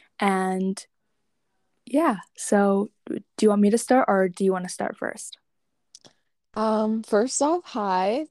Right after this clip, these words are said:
Speaker 2: Thank you for having me. I am so grateful to just be a part of this. Um,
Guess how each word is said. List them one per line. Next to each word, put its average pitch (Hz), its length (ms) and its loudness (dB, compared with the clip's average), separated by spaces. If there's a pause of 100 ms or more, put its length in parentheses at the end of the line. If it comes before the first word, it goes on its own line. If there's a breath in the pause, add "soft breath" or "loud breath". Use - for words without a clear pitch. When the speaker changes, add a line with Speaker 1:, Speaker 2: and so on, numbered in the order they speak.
Speaker 2:
Thank 196 240 -10
you 226 80 -12
for 240 160 -10
having 202 400 -6
me. 208 220 -4
I 202 140 -10
am 196 180 -6
so 202 580 0
grateful 190 560 -2
to - 140 -12
just 180 240 -12
be 196 100 -2
a 226 60 -6
part 175 280 -6
of 175 120 -6
this. 190 500 -6 (640)
Um, 220 640 -2